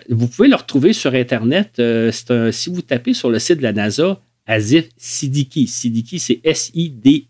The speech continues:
D I Q I, Challenge to Apollo, vous pouvez avoir accès à cet ouvrage-là et c'est vraiment une bible pour savoir ce qui s'est réellement passé. Siddiqui traite le programme spatial russe très, très en détail. C'est un peu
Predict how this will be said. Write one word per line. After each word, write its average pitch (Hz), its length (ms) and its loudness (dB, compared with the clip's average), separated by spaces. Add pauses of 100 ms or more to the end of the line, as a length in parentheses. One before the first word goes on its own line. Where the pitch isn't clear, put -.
(140)
D 123 360 2
I 151 240 -8 (180)
Q 117 220 0
I, 254 180 6 (640)
Challenge 131 380 2
to 139 100 -2
Apollo, 123 380 0
vous 131 140 0
pouvez 151 180 -6
avoir 196 220 -2
accès 139 300 -6
à 202 40 -8
cet - 220 -6
ouvrage-là 110 440 -2
et 135 40 2
c'est 123 160 -2
vraiment 131 380 -2
une 117 240 6
bible 135 420 2
pour - 180 -12
savoir 120 320 -4
ce - 60 -12
qui - 80 -12
s'est 113 120 -2
réellement 120 340 2
passé. 110 340 -4 (500)
Siddiqui 160 560 2
traite 202 320 -2
le 143 80 0
programme 131 260 -2
spatial 120 380 -2
russe 147 180 2
très, 156 180 -2
très 190 280 0
en 123 100 2
détail. 113 440 0
C'est - 280 -8
un 117 100 0
peu 165 340 0